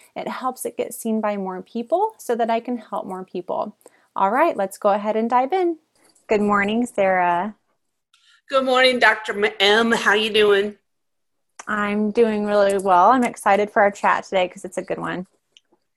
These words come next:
Speaker 2: It is a good one, and it's weirdly, um, it was prescient of us to schedule it for today because I, in fact, haven't been sleeping very well.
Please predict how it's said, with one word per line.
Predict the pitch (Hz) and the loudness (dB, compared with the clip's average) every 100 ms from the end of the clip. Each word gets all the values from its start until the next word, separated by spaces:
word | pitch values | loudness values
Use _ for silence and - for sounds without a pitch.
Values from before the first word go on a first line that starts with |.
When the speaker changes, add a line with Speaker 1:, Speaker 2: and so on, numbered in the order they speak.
| _ _ _ - | _ _ _ -4
Speaker 2:
It | 190 | 2
is | 220 220 | 2 2
a | 208 208 | -2 -2
good | 196 196 | 0 2
one, | 190 185 | 2 2
and | 170 165 | 4 2
it's | 160 - - - | 0 -2 -4 -6
weirdly, | 165 180 190 202 190 175 170 | -8 0 2 2 0 2 2
um, | - 143 147 139 - | 0 -2 -2 -6 -8
it | 170 175 | -4 -4
was | 165 | -4
prescient | - - 226 254 180 165 | -6 0 0 0 -4 -4
of | 165 151 | -4 0
us | 147 156 - - | 2 2 -2 -6
to | 180 147 143 | -8 -6 -6
schedule | - 285 285 180 | -6 -6 -2 0
it | 165 | 0
for | - 151 | -4 -10
today | - 156 156 160 | -6 -4 -2 -2
because | 156 - 135 139 139 139 131 - | -6 -12 -10 -6 -4 -6 -8 -4
I, | 175 | -4
in | 233 220 | -4 -4
fact, | - 160 160 - - _ _ _ _ _ _ _ _ _ | 0 0 -2 -10 -20 _ _ _ _ _ _ _ _ _
haven't | - 247 262 | -4 -2 0
been | 233 226 | 0 0
sleeping | - 277 294 233 | 0 -2 -2 -2
very | 160 151 147 | 0 0 2
well. | 147 147 160 - | 6 6 4 0